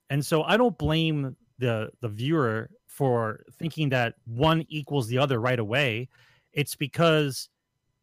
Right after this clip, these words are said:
that's how they get people to learn those type of games. So if, like, you're first to the, if you're first to the key,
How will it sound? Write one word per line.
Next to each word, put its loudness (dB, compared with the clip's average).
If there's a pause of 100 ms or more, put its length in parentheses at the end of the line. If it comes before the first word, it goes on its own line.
(220)
that's 2
how 6
they 4
get 0
people -4
to -2
learn 2
those 4
type 0
of -2
games. -4 (240)
So 4
if, 0
like, -2
you're 0
first -2
to -2
the, 0
if -14
you're -8
first -4
to -6
the -4
key, -6